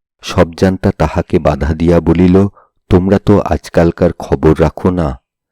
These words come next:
যখনই তাহার কোনো কথায় আমরা সন্দেহ বা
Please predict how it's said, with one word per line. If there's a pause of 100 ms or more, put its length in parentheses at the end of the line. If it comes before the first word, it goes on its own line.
(640)
যখনই
তাহার
কোনো
কথায়
আমরা
সন্দেহ (140)
বা